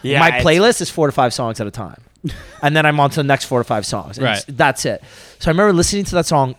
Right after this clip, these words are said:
Speaker 2: actually a hundred times, and then I got sick of that one song. I'm like, "Shit, should have bought Jay-Z." And I remember complaining to my mom when I was, like, whatever, thirteen or something.
Speaker 1: Yeah. It's interesting that you still listen, like, you do that. You put, like, your headphones on and listen to, like, an album start
Speaker 3: Oh,
Speaker 1: to finish.
Speaker 3: I love it. I, that's, I'm all about that experience.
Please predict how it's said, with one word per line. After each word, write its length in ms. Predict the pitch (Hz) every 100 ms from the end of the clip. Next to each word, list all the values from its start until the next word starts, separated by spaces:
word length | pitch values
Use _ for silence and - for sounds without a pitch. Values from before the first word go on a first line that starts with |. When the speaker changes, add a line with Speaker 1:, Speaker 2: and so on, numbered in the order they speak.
| -
Speaker 2:
actually 400 | 160 170 - 170
a 40 | 131
hundred 380 | 113 151 139 120
times, 480 | 139 110 107 131 - _
and 80 | 131
then 80 | 131
I 40 |
got 120 | 110
sick 180 | - 180
of 40 |
that 160 | 135 120
one 100 | 127
song. 220 | 127 143
I'm 80 | 117
like, 120 | 101
"Shit, 260 | - 147 -
should 160 | - 98
have 60 |
bought 180 | 110 107
Jay-Z." 420 | 110 117 131 113 - _ _ _ _
And 100 | 127
I 60 | 127
remember 240 | 123 127
complaining 440 | 120 104 123 127 123
to 100 | 127
my 80 |
mom 300 | 107 107 98
when 80 | 101
I 80 | 98
was, 100 | 101
like, 160 | 87 87
whatever, 240 | 78 -
thirteen 580 | - 107 92 - 98 87
or 60 |
something. 160 | 104 123
Speaker 1:
Yeah. 280 | 123 117 107 _ _ _ _
It's 200 | 147 151
interesting 320 | 196 214 175
that 100 | 147
you 140 | 143 139
still 260 | - 139
listen, 260 | 123 120 120
like, 120 | 107
you 60 | 107
do 160 | 104 110
that. 80 |
You 80 | 92
put, 160 | 85 95
like, 160 | 95
your 60 | 98
headphones 260 | 101 95 95
on 60 | 95
and 80 |
listen 200 | 90 98
to, 40 | 92
like, 140 | 87
an 80 | 87
album 220 | 87 87
start 140 | 139 151
Speaker 3:
Oh, 60 |
Speaker 1:
to 60 | 117
finish. 180 | 92 113
Speaker 3:
I 120 | 127
love 220 | 123 127
it. 320 | 107 92 107
I, 120 | 107
that's, 320 | 120 110 135 -
I'm 140 | 135 127
all 140 | 135
about 220 | 135 127
that 160 | 120 110
experience. 600 | 107 113 110 104 -